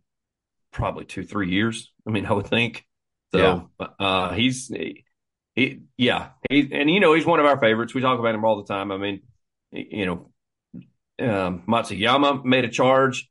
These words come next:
Speaker 1: He wa-, he had an unbelievable front nine yesterday. He went out in thirty on the front.
Speaker 2: That's strong.
Speaker 1: And,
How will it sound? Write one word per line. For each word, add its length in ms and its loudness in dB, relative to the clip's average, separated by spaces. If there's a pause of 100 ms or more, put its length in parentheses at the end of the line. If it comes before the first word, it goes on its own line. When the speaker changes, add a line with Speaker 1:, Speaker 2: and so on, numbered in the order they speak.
(140)
Speaker 1:
He 300 -2
wa-, 240 0
he 320 -4
had 440 -2
an 240 -8
unbelievable 880 -2
front 260 -4
nine 280 -8
yesterday. 480 -8
He 220 2
went 240 4
out 200 0
in 140 -4
thirty 460 0 (300)
on 160 0
the 80 -4
front. 400 0 (340)
Speaker 2:
That's 140 -4
strong. 280 0
Speaker 1:
And, 200 -4